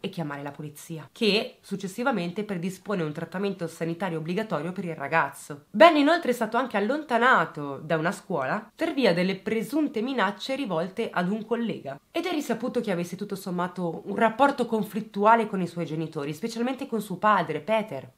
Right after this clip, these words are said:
l'uomo che dall'Italia è andato a riprendere suo figlio in Germania al termine del suo T S O.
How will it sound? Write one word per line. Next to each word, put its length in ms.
l'uomo 380
che 160
dall'Italia 600
è 20
andato 240
a 20
riprendere 420
suo 220
figlio 340
in 120
Germania 520
al 120
termine 380
del 140
suo 180
T 120
S 220
O. 260